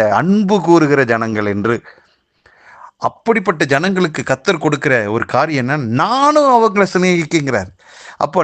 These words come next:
நானும் நீங்களும் ஆண்டவர் மேல வைக்கிற அன்பை காட்டிலும் கர்த்தன் நம்ம மேல வைக்கிற அன்பு தானே பெரியது. அந்த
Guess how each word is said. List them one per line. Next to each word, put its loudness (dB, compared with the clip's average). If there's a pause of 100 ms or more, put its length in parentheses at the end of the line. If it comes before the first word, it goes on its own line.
நானும் 2
நீங்களும் 2
ஆண்டவர் 2
மேல 4
வைக்கிற 0
அன்பை 0
காட்டிலும் 0 (600)
கர்த்தன் -4 (440)
நம்ம 0
மேல 0
வைக்கிற 0
அன்பு 2
தானே 2
பெரியது. 2 (1120)
அந்த 0